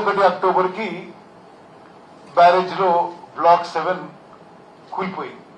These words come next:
మీలో చాలా మంది చూసిండ్రు, మొత్తం బ్లాక్ ఆరు ఫీట్లు భూమిలోకి దిగింది. పర్రెలు పడ్డాయి, పెద్ద పెద్ద క్రాక్స్ పడ్డాయి, గేట్లు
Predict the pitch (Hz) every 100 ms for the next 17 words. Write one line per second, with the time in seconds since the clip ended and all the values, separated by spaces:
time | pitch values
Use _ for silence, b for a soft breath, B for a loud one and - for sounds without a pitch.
0 | - - - - - - - - - -
1 | - 147 196 208 190 175 185 185 165 170
2 | 160 175 220 - - - - - - -
3 | - - - - - 139 175 - 262 254
4 | - - - - - - 151 196 233 226
5 | 269 - - - - - - - 170 226
6 | 214 - 254 - 208 190 - - - -
7 | - 220 208 196 170 165 - - - -
8 | - - - - - - - - - -
9 | - - - - 202 233 226 202 196 -
10 | - - 175 208 208 202 185 220 214 185
11 | 196 175 - - - - - - - -
12 | - - - - - - - - - -
13 | - - - - - - - - - 185
14 | 226 233 233